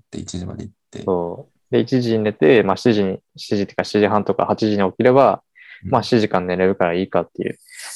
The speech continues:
Speaker 1: うん。
Speaker 2: でも、なんか違うよね。あの、一時に寝て、
Speaker 1: 違うわ。
Speaker 2: 八時に起きるのと、
Speaker 1: うん。
Speaker 2: 十一時に寝て、六時に起きるのだったら、
Speaker 1: うん。
Speaker 2: 同じ七時間睡眠だけど、
Speaker 1: うん。
Speaker 2: そのなんか睡眠の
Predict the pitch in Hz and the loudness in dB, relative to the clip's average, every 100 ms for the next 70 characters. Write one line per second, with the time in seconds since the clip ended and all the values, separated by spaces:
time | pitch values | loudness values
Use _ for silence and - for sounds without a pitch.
0 | - 95 180 147 113 - 156 190 113 - | -10 2 4 6 2 2 2 2 0 0
1 | 123 139 95 90 87 98 92 90 90 110 | 2 4 2 -2 -2 -2 0 -2 0 -2
2 | 120 190 156 101 95 - 98 95 - - | 4 4 6 4 0 2 4 4 2 0
3 | 120 101 92 - 101 90 85 92 92 87 | 2 2 -2 -2 -4 -4 0 2 4 4
4 | 87 - _ _ - 98 92 92 _ _ | 0 -8 _ _ -6 -6 -6 -10 _ _
5 | _ _ - 135 156 156 139 113 92 90 | _ _ 4 6 6 4 2 2 0 -4
6 | - 98 92 98 98 123 101 90 - 95 | 2 4 6 4 4 2 2 -4 -4 -4
7 | 90 90 - 95 92 87 92 - _ _ | -4 -8 -4 2 4 2 0 -6 _ _
8 | _ 98 92 92 98 _ 120 143 143 139 | _ -8 -8 -10 -16 _ 2 4 4 2
9 | - 139 135 135 131 139 98 87 90 92 | 0 0 2 0 2 0 0 -6 -8 -2
10 | 90 87 87 - _ _ 101 98 95 _ | 0 0 -2 -8 _ _ -12 -10 -12 _
11 | _ _ _ _ 104 98 92 - - 147 | _ _ _ _ -4 -4 -4 -4 2 4
12 | 151 143 135 135 127 131 | 4 4 4 2 0 -2